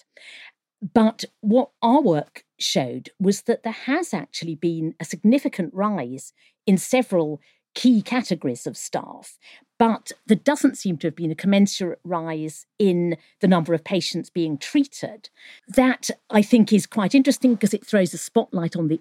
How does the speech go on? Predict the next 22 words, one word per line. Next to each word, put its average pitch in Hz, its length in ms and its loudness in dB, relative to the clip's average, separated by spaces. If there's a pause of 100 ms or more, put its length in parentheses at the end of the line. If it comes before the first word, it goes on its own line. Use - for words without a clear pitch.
other 262 240 4
things 202 400 -4
that 151 140 -8
are 147 40 -8
holding 147 440 0
back - 480 -10
N 170 120 2
H - 180 0
S 127 120 -6
productivity, - 1040 -10 (400)
particularly 180 880 0
a 180 40 2
lack 185 300 -2
of 170 100 -2
investment 170 720 -4 (100)
in 156 260 -2 (260)
capital 170 800 -2 (340)
and 170 160 4
I 156 180 0
T, - 640 -4 (280)
which - 300 2
has 170 340 0